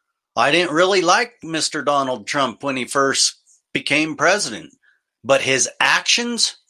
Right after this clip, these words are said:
they spoke way louder than his words to me. And yes, I'm proud to say Donald J. Trump is the president of the United States.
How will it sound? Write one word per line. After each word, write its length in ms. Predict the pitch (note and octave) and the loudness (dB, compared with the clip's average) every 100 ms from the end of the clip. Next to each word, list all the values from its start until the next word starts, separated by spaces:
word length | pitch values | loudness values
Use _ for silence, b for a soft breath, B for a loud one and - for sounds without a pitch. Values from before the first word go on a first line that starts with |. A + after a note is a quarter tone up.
| _ _ _ _ _ _ _ _ _ _ _ _ - | _ _ _ _ _ _ _ _ _ _ _ _ 0
they 200 | C#3 F3 | 2 4
spoke 580 | - - C3 A#2 - - | 2 4 4 2 -6 -16
way 380 | G#2 A#2+ D3+ | -2 0 2
louder 480 | D3 C#3 C3+ C3+ B2+ | 2 2 4 2 0
than 200 | A#2 A#2 | -4 -6
his 280 | A2 A2+ G2+ | -6 -6 -6
words 560 | A2 C3 B2 G#2+ F2 - | 0 2 2 -2 -4 -6
to 120 | F#2 | -6
me. 440 | G2+ B2 C#3 C#3+ _ _ _ _ _ _ _ A#2 | -6 -4 -6 -8 _ _ _ _ _ _ _ -4
And 240 | C3 C3+ | -2 2
yes, 500 | C#3+ C3+ F#2+ - - b b b b | 2 2 2 0 -2 b b b b
I'm 300 | B2+ E3+ D#3 | 2 2 -2
proud 540 | - F3 G3 G3 D3 | -2 2 4 2 0
to 80 | D#3+ | 0
say 640 | - F#3 F3 B2+ G#2 F#2+ B B B - | 2 4 4 2 -2 -6 B B B -2
Donald 460 | D3 F3+ F#3 C3+ G#2 | 2 4 2 -4 -2
J. 300 | D3+ E3+ - | 0 0 -2
Trump 480 | - F3 C#3 A2 - | -2 0 -2 -4 -2
is 640 | F#3+ A#3 C#3+ G2+ F#2 - _ _ _ | 2 2 0 -4 -6 -8 _ _ _
the 100 | B2 | -14
president 720 | - F3 G3 D3+ A2+ A2 G#2+ - _ _ _ - | -2 2 2 0 -6 -8 -12 -20 _ _ _ -8
of 160 | B2+ | -8
the 80 | C#3 | -6
United 420 | C#3+ B2 A#2+ B2 | -4 -2 -2 -2
States. 500 | - - G3 G#2+ - | 0 2 0 0 -4